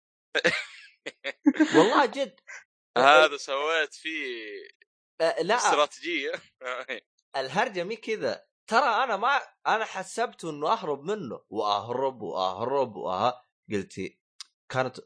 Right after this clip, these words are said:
Speaker 2: كانت أختي معي. قلت لها: "إلى متى يبغاني أهرب؟ متى يبغى ينقلع عني؟"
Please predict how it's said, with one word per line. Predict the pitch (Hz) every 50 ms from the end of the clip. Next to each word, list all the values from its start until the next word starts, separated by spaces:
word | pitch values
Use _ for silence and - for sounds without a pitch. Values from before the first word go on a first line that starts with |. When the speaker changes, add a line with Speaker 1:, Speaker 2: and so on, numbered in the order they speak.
| _ _ _ _ _
Speaker 2:
كانت | - 135 131 127 123 110 -
أختي | 139 127 - - 101
معي. | 90 95 107 123 113 - - _ _ _ _ _ _ _ -
قلت | - - 120
لها: | 110
"إلى | 104 82 98 104 101 98
متى | 98 110 120 - 185
يبغاني | 175 165 180 190 190 190 185
أهرب؟ | 196 202 185 165 147 147 - -
متى | 113 113 113 131
يبغى | 123 156 185
ينقلع | 208 202 185 175 175 - -
عني؟" | 165 170 160 139 135 127 - _